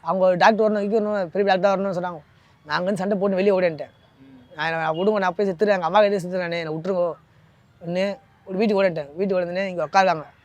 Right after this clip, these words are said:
Speaker 1: அவங்க என்ன சொன்னாங்க, "பா, வாமூஞ்சி ஹாஸ்பிட்டல் போப்பா."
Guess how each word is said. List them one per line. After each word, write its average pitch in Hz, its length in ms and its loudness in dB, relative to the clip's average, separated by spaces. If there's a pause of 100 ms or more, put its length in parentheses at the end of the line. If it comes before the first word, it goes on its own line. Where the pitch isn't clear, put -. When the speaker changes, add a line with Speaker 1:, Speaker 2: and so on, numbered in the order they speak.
(160)
Speaker 1:
அவங்க 185 320 -2
என்ன - 0 -
சொன்னாங்க, 190 440 -2 (560)
"பா, 190 240 6
வாமூஞ்சி 240 240 4
ஹாஸ்பிட்டல் 180 320 0
போப்பா." 170 380 4